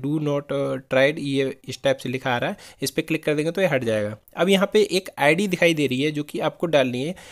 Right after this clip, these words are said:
जो, uh, आईडी कंप्यूटर में दिखाई दे रही है वही आईडी यहाँ पे, uh,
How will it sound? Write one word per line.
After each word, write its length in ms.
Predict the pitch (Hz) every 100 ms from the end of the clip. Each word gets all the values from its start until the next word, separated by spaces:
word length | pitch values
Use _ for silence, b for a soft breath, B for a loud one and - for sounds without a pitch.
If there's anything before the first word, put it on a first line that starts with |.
| B -
जो, 180 | 151 170 180 -
uh, 140 | 156
आईडी 600 | 147 151 170 180 - 135 -
कंप्यूटर 300 | 147 165 175
में 100 | 180
दिखाई 220 | 170 160
दे 120 | 147
रही 120 | 131
है 60 | 170
वही 280 | 151 160 170
आईडी 260 | 151 143
यहाँ 240 | 160 139 131
पे, 60 |
uh, 80 | 160